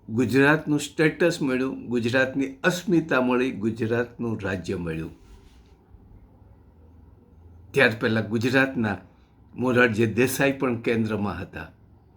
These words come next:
ઘણા ખા-, સારા સારા સાંસદો દિલ્હીની સરકારમાં હતા, કોંગ્રેસની સરકાર હતી, પણ આપણા સાંસદો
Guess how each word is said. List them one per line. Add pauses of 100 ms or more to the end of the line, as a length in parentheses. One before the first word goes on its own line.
(800)
ઘણા
ખા-,
સારા
સારા
સાંસદો (1160)
દિલ્હીની
સરકારમાં
હતા, (440)
કોંગ્રેસની
સરકાર
હતી, (360)
પણ
આપણા
સાંસદો